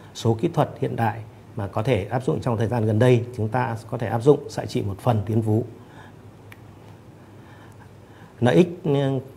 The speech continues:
nghiên cứu đã được chứng minh qua các cái nghiên cứu cho thấy là xạ trị ngoài thì có thể là giúp cho kiểm soát tốt tại chỗ, tại vùng và tăng cái tỷ lệ sống thêm cho bệnh nhân. Ở đây chúng ta có thể để nhìn thấy các cái kết quả.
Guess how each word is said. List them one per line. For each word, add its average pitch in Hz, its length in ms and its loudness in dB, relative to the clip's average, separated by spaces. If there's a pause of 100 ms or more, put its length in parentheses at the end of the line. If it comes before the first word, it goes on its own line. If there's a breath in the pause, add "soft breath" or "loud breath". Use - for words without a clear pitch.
(340)
nghiên 143 140 4
cứu 127 320 4
đã 151 120 -2
được 131 180 0
chứng 131 160 4
minh 151 200 8 (160)
qua 131 140 0
các - 260 -4
cái 139 120 -2
nghiên 139 220 0
cứu 131 260 6
cho 143 120 0
thấy 123 200 2
là 113 220 -2 (280 loud breath)
xạ - 180 -4
trị 113 120 -2
ngoài 107 340 2 (120)
thì 98 340 -4 (280 loud breath)
có 135 60 -6
thể 117 160 2
là 92 140 -4
giúp 170 200 6 (320)
cho 123 140 -2
kiểm 92 240 -4
soát 147 220 -2
tốt 208 320 4 (320)
tại - 160 -2
chỗ, 151 180 2
tại 139 140 4
vùng 113 220 6 (460)
và 104 180 -4
tăng 131 340 2
cái 131 120 -4 (100)
tỷ 101 140 0
lệ 98 140 -4 (180)
sống 110 220 -4
thêm 135 200 4
cho 131 100 -2
bệnh 113 160 0
nhân. 123 220 2 (420 loud breath)
Ở 95 80 -10
đây 120 160 6
chúng 117 120 0
ta 135 160 4
có 120 60 -2
thể 110 120 2
để 98 120 -4
nhìn 107 200 0
thấy 107 200 0 (420 loud breath)
các 131 140 0 (100)
cái 143 300 2 (320)
kết 180 180 2
quả. 107 200 6